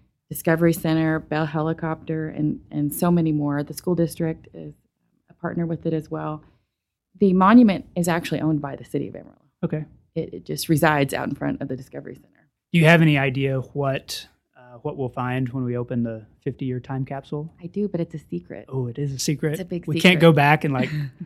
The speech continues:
Speaker 1: <laughs>
Speaker 2: find what, what those things were. I, I remember when it was, I think when it was time to put stuff in it.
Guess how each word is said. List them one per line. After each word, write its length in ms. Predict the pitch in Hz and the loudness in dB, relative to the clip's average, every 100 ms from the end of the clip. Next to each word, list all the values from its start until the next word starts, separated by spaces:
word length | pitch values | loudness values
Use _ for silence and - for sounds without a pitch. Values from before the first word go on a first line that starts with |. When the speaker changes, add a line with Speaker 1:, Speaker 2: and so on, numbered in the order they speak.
| - | -20
Speaker 1:
<laughs> 500 | _ _ _ _ _ | _ _ _ _ _
Speaker 2:
find 300 | 151 131 131 127 | 0 2 0 -2
what, 220 | 143 139 _ | -4 -4 _
what 160 | 139 | -10
those 180 | 135 123 | -8 -8
things 200 | 143 131 | -6 -4
were. 160 | 127 131 | -2 4
I, 220 | 160 214 | 6 6
I 140 | 131 | 6
remember 380 | 214 170 175 165 | 8 10 8 6
when 180 | 135 147 | 4 0
it 60 | 135 | 0
was, 340 | 123 - - _ _ _ _ _ _ _ | -6 -8 -12 _ _ _ _ _ _ _
I 20 | - | -10
think 140 | 233 | -6
when 80 | 285 | -6
it 40 | |
was 120 | 160 | -6
time 180 | - 151 | -2 0
to 60 | 147 | 0
put 180 | 170 - | -4 -6
stuff 240 | 180 180 | -6 -4
in 120 | 240 | -2
it. 240 | 110 - | -4 -6